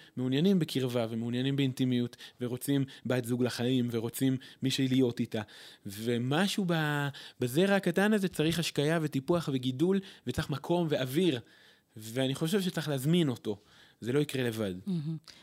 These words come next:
Speaker 2: כי אני שומעת מהתהליך שעברת גם מיקוד.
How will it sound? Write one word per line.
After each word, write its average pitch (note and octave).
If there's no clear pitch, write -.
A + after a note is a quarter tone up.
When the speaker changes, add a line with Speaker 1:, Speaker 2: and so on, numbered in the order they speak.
Speaker 2:
כי G3
אני G3+
שומעת A3+
מהתהליך E3+
שעברת G3+
גם E3
מיקוד. F3+